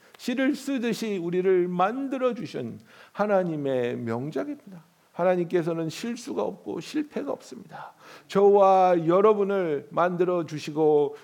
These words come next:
우리를 보고 심히 기뻐하신 하나님. 그래서 나는 하나님 안에서 온전히 받아들여지고, 하나님이 나를 기뻐하시며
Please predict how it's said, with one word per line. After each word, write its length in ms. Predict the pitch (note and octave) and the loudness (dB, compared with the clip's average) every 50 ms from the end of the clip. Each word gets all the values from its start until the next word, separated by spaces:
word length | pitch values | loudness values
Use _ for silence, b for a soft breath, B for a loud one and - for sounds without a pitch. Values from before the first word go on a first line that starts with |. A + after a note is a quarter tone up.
| B B | B B
우리를 320 | D#3+ D#3+ F3 E3+ E3+ E3 | 2 4 4 4 4 2
보고 420 | D#3+ D#3 D#3 D3+ C#3+ D#3+ D#3+ D#3+ | 2 0 -2 -2 0 0 0 0
심히 800 | D3+ D3+ - - - - B3+ B3+ C4 C4+ B3 B3+ B3 A#3+ A#3 A#3+ | 0 -2 -6 -10 -8 -4 -2 -2 -2 -2 -2 -4 -4 -4 -4 -6
기뻐하신 720 | - - F#3 E3+ - - - F3+ F3+ E3+ E3 E3 F3 E3+ E3 | -6 -8 -8 -8 -8 -6 -2 0 0 0 -2 -4 -8 -8 -8
하나님. 400 | D#3 D#3+ E3+ E3 D#3 D#3 D3 - - B B B B B B - | -6 -6 -6 -6 -6 -8 -8 -12 -16 B B B B B B 2
그래서 160 | F3+ F#3+ G#3+ | 4 4 4
나는 400 | G3+ G3+ G3 G3 G3+ G3+ G3 F#3+ | 4 4 2 2 0 -2 -4 -6
하나님 540 | F3+ - - G#3+ A3+ A#3 A#3 A3+ A3+ A3+ A3 | -8 -4 -4 -2 0 0 0 0 0 2 2
안에서 400 | G3+ G3 G3 G3+ F3+ F3+ G#3 G3+ | 2 2 2 0 0 2 2 0
온전히 720 | - - F#3+ G3 A3+ A#3+ B3 A#3+ B3+ B3 B3 B3 A#3+ G3 | 2 2 2 2 2 2 -2 -4 -2 -2 -2 -2 -4 -4
받아들여지고, 920 | - - G3 G#3 A3 A#3+ A#3+ A3 F#3+ F#3 F3 D3+ - D3 C3 C#3 C3 B B B B | 0 0 0 2 4 2 2 2 0 -2 -2 -2 -4 -2 -2 -2 -2 B B B B
하나님이 380 | B - G#3 A3+ A3+ A3+ A3+ A3 | B 0 2 2 2 2 4 4
나를 240 | A3 G#3+ G#3+ G#3 G#3 | 4 6 6 6 6
기뻐하시며 1200 | G#3 - A3 A3 A3 - - B3+ B3 B3 B3 A#3+ G3 G3 G3+ - - F3+ F#3 F#3 F#3+ F#3 F#3 | 4 0 -2 -4 -4 -4 2 6 6 8 8 6 6 4 -2 -6 -6 -4 0 2 4 4 4